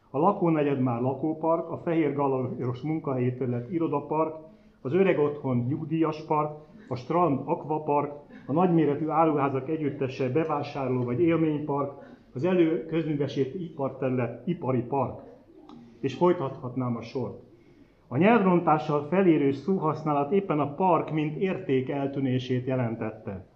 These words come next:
hiszen a felsorolt esetekben a park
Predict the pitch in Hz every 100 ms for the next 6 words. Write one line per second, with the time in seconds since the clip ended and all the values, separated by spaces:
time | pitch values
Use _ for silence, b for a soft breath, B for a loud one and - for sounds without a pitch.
0 | b b b b - 165 147 139 151 196
1 | 202 175 151 147 151 165 - 147 131 123
2 | 120 147 143 151